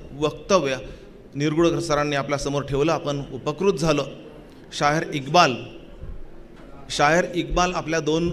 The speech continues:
ओळींमधून असं म्हणतो, "खुदी को कर बुलंद इतना के, खुदी को कर बुलंद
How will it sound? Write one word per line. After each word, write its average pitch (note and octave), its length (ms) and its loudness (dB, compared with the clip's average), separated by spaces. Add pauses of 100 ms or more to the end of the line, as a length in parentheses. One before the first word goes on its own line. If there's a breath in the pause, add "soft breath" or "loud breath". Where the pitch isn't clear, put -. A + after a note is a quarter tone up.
ओळींमधून D#3+ 580 2
असं C#3 200 -2
म्हणतो, C#3 480 0 (880 loud breath)
"खुदी F#3+ 280 2
को A3+ 180 4
कर G#3+ 260 4
बुलंद G#3 680 2 (100)
इतना F#3+ 440 2
के, D#3+ 440 -4 (680 loud breath)
खुदी F#3 280 4
को A#3 160 4
कर G#3+ 240 4
बुलंद G3+ 460 4